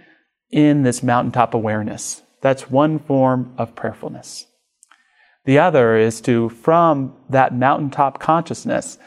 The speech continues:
to look directly at a specific area of your life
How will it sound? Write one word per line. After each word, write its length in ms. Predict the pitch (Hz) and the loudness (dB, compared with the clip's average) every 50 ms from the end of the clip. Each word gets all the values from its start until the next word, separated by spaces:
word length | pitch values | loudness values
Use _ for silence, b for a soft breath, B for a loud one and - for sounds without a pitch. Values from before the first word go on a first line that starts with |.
| b b b b b | b b b b b
to 100 | - 143 | -2 -2
look 480 | 123 120 120 123 151 175 160 - - - | 0 0 2 2 2 2 2 0 -4 -6
directly 640 | - 120 113 117 147 165 170 170 - 170 170 156 139 | -4 -4 0 0 0 0 0 0 0 2 2 4 4
at 100 | 120 117 | 2 2
a 60 | 110 | 0
specific 720 | - - - 123 117 - - 185 196 196 208 202 202 196 | -2 -4 -8 -8 -8 -4 -2 -2 0 0 0 -4 -4 -2
area 520 | - 151 151 151 139 120 110 - - - - b b b b b b b b | 0 2 2 2 2 2 2 0 0 -2 -4 b b b b b b b b
of 140 | - 120 110 | -4 -2 0
your 180 | 123 131 147 151 | 2 2 2 2
life 520 | 139 135 127 117 107 - 104 - - - | 4 2 2 2 0 -2 -6 -10 -14 -20